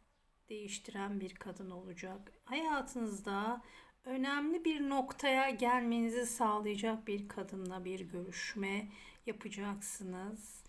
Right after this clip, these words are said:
Hayatınız gerçekten bu kadınla tanıştıktan sonra, görüştükten sonra değişiyor Koç burcu. Siz bile şaşıracaksınız.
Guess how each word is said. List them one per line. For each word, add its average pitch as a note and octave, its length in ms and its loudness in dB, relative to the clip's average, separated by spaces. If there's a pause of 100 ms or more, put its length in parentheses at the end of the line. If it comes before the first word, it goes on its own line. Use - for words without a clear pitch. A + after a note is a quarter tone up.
(480)
Hayatınız A#3 920 -2
gerçekten A3 760 0
bu G#3 120 -8
kadınla G#3 720 -2 (160)
tanıştıktan G#3 800 -8
sonra, G3+ 640 -4 (280)
görüştükten G#3 840 -6
sonra F#3+ 460 -6
değişiyor F#3+ 720 0
Koç - 340 -8
burcu. E3 320 -8 (260)
Siz A3 260 -10
bile F3+ 140 -4
şaşıracaksınız. F3+ 1200 -8